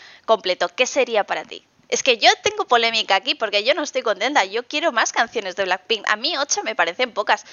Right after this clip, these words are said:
yo me siento estafada. El meme de "hemos sido engañados" para mí es esto,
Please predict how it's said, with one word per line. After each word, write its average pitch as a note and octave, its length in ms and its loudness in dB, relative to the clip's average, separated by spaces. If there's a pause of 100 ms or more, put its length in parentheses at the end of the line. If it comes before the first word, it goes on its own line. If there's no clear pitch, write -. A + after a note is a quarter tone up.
(180)
yo A3 200 -4
me D#4 100 -10
siento A3+ 360 -6 (120)
estafada. F#3+ 560 0
El G#3 160 -2
meme C#4+ 240 0
de D#4 120 4
"hemos D4 240 0
sido C4+ 160 -4
engañados" B3 520 0
para F3+ 220 0
mí G3 140 -10
es F#3 140 -12
esto, - 260 -14